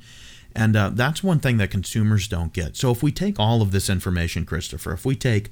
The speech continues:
consumer sentiment and the stuff we know behind the scenes in media and in technology,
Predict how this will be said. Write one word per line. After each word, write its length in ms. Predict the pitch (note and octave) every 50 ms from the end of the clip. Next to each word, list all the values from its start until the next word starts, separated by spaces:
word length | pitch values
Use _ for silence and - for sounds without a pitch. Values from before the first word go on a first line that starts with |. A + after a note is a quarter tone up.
| - - - - - - - - - -
consumer 460 | - A2+ G2+ - - D3 C#3+ C#3 B2+
sentiment 560 | A2+ - - F2+ E2+ - E2 E2 D#2 C#2+ C#2+ -
and 160 | - G2 F2 E2
the 60 | F2+
stuff 380 | - - - C3+ C3+ B2 -
we 180 | - A#2 B2 C3
know 220 | B2+ B2 G#2+ G2+ F#2+
behind 360 | E2+ E2+ E2+ F#2 F#2+ F#2 F2
the 40 | F2
scenes 380 | E2+ - - G2 F#2+ F#2 E2 -
in 220 | - F#2 F2 F2
media 440 | F#2 G#2 A2+ A2+ A2+ A#2 A2+ A#2 -
and 140 | - - E2+
in 120 | E2 E2 E2+
technology, 720 | - F#2+ E2+ - G#2 G2 G2+ G#2 G#2 G2+ G#2 G#2 G2 G2+